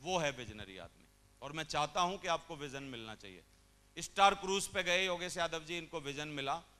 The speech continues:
हम लोग पहली बार विदेश गए, हमको vision मिला।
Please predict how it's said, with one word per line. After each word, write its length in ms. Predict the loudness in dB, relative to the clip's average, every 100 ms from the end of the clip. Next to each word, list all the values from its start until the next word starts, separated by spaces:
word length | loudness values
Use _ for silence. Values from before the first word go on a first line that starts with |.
| -20 -10
हम 120 | -2
लोग 200 | -2 0
पहली 300 | 0 2 4
बार 180 | 4 2
विदेश 380 | 0 0 -2 -2
गए, 180 | -2
हमको 260 | -2 -4 -8
vision 280 | -8 -8 -8
मिला। 340 | -6 -2 -2